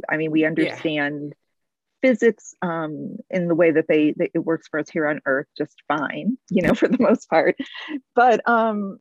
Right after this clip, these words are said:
Speaker 1: you know, there, there is, like, um, I think there was a time when, um, astrology was really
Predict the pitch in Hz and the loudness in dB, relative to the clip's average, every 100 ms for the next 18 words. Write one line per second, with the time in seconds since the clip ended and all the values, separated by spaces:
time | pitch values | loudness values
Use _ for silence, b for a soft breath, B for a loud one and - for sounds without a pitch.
0 | _ 233 247 262 277 254 269 - 247 240 | _ -6 -2 0 2 4 4 2 0 0
1 | - 269 - 214 208 190 - - 185 185 | 0 -2 -4 -2 -2 -2 -8 -16 -14 -14
2 | 180 175 - - 185 254 277 247 214 190 | -14 -18 -10 -6 -4 -2 -2 0 0 0
3 | 170 - 170 175 165 160 - 156 147 143 | -6 -8 -12 -12 -12 -14 -14 -12 -12 -14
4 | 143 _ _ _ _ 185 - 208 233 233 | -20 _ _ _ _ -6 -2 2 2 4
5 | 202 160 156 160 151 147 | 2 0 0 0 0 -2